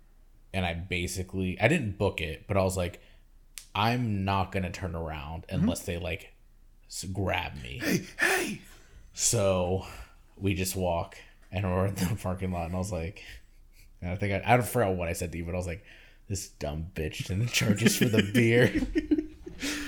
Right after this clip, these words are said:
Speaker 1: So
Speaker 2: It was funny, we started walking away, and, like, I, I, I took, like, a mental image of, like, what the, the price was, 'cause it's
Speaker 1: Yeah.
Speaker 2: like, "Okay, it's how much I owe 'em, whatever."
Speaker 1: Yeah.
Speaker 2: And, like, we start walking towards the door, and I'm, like,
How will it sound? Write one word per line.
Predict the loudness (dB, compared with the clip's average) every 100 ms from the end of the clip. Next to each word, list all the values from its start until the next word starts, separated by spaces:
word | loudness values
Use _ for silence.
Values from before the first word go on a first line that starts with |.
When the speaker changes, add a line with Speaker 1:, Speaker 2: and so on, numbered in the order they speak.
| 2
Speaker 1:
So | 4 6 6 4
Speaker 2:
It | 0 0
was | 4
funny, | 4
we | 6
started | 4 6
walking | 6 6 4
away, | 2 4 4
and, | 2
like, | 0 -4 -18 -10
I, | -4
I, | -2 0 -2 -2
I | -2
took, | -2 -4
like, | 0
a | 2
mental | 2 2 0 -4
image | -2 -2 -2 -2
of, | -4 -4
like, | -4
what | -4 -6 -6
the, | -8 -6
the | -10
price | -6 -4 -4 -4
was, | -4 -4 -4
'cause | -2
it's | -2
Speaker 1:
Yeah. | -4
Speaker 2:
like, | -6
"Okay, | -6 -8 -8
it's | -8
how | -8
much | -6 -4
I | -2
owe | -2
'em, | -4
whatever." | -4 -6 -6 -4
Speaker 1:
Yeah. | -4 -4 -8 -20 -10
Speaker 2:
And, | 0 0
like, | 0 -4 -8 -4
we | -2
start | -2 -2
walking | 0 0 -2
towards | -4 -6
the |
door, | -2 2 2
and | 2 0
I'm, | -2
like, | -4 -8